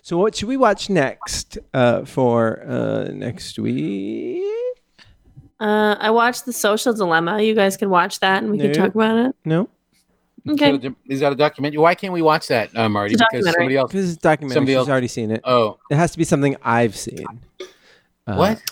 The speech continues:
Speaker 1: no, no, no, I'm kidding. I'm
Speaker 3: Uh.
Speaker 1: kidding. I
Speaker 3: You're such a dick. You
Speaker 1: I
Speaker 3: really
Speaker 1: know.
Speaker 3: are. I mean, you're such a dick. I mean, I know you're not a dick, but you play one really well.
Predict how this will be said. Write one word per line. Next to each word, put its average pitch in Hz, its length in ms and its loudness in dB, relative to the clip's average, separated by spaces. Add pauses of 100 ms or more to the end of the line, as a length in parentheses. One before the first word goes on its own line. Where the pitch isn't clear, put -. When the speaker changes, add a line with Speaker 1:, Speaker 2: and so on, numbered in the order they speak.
(120)
Speaker 1:
no, 156 120 2
no, 139 140 0
no, 107 60 -6
I'm 98 140 -6
kidding. 92 420 -6
I'm 101 120 2
Speaker 3:
Uh. - 120 4
Speaker 1:
kidding. 220 420 -4
I 147 220 -12
Speaker 3:
You're 233 160 4
such - 380 -2
a 117 40 -8
dick. 110 520 0 (100)
You 139 100 -6
Speaker 1:
I 160 60 0
Speaker 3:
really 127 220 4
Speaker 1:
know. 107 60 2
Speaker 3:
are. 101 200 -2
I 101 60 -10
mean, 120 160 -2
you're 131 80 -6
such 135 500 0
a 90 60 -20
dick. 92 280 -4
I 143 60 0
mean, 180 180 2
I 170 60 4
know 196 140 2
you're 156 120 2
not 139 140 0
a 107 60 -2
dick, 127 320 0
but 101 100 -8
you 95 80 -8
play 135 260 2
one 95 200 0
really 98 200 -2
well. 87 280 -2